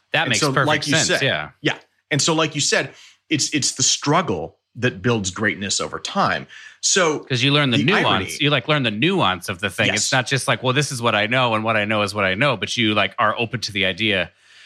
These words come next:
Speaker 1: that because I, because I'm struggling, I learn all of these little intricacies that I may not have learned if I just, like, breezed through. And those intricacies,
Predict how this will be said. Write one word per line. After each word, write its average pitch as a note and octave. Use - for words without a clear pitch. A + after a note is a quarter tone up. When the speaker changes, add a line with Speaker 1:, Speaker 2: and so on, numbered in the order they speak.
Speaker 1:
that G2+
because D3+
I, A#2
because C#3
I'm C3+
struggling, D3
I A#2
learn A#2+
all A#2
of A2+
these A2
little A2
intricacies A#2
that G2
I F#2+
may G#2
not G#2
have F2+
learned A2+
if F#2+
I F2+
just, F2
like, F2
breezed F#2
through. C3
And G#2
those G2
intricacies, F#2+